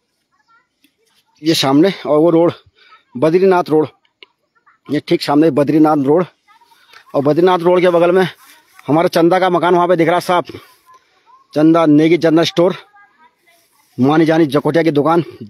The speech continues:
नेगी जनरल स्टोर के मालिक श्री चंदन सिंह नेगी जी का आवास स्थान ठीक यहाँ पे दिख रहा है अभी आपको। और ये बद्रीनाथ रोड मार्ग से ये दिख रहा है आपको, यहाँ से दिगौत, दिगौत और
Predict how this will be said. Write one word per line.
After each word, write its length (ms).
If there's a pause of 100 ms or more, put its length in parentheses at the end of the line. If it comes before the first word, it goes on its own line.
(120)
नेगी 240
जनरल 260
स्टोर 300 (760)
के 100
मालिक 320 (840)
श्री 240
चंदन 320
सिंह 180
नेगी 220
जी 120
का 160 (300)
आवास 200
स्थान 420
ठीक 180
यहाँ 120
पे 100
दिख 140
रहा 100
है 80
अभी 100
आपको। 280 (340)
और 140
ये 60
बद्रीनाथ 520
रोड 180
मार्ग 280 (720)
से 260 (920)
ये 100
दिख 140
रहा 100
है 40
आपको, 180
यहाँ 160
से 140
दिगौत, 320 (1120)
दिगौत 360
और 160